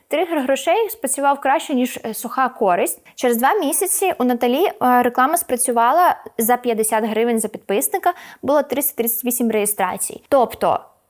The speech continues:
той самий блогер, в якого, я впевнена, дуже крута аудиторія, класно спрацьовує, але ціна з класною подачею спочатку в мене була дванадцять, да, дванадцять сорок шість гривень,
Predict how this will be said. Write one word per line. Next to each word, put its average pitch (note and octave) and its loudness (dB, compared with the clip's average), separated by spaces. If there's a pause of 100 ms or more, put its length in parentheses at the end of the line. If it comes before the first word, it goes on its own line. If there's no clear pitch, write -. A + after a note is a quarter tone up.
(120)
той E4+ 4
самий E4+ 0
блогер, G#3+ 2
в G#3 -6
якого, C4+ 2
я C#4+ 4
впевнена, D4+ 0
дуже C4+ 0
крута B3 -2
аудиторія, A3 0
класно B3 0
спрацьовує, A#3 0 (240)
але B3 2
ціна C4 0
з - -4
класною A#3 0
подачею G3+ 0
спочатку G#3+ -2
в G3 -4
мене G#3 2
була F#3+ 2 (280)
дванадцять, A3+ 2 (140)
да, G#3 2
дванадцять A3 0
сорок G3+ -2
шість B3 -4
гривень, G#4 0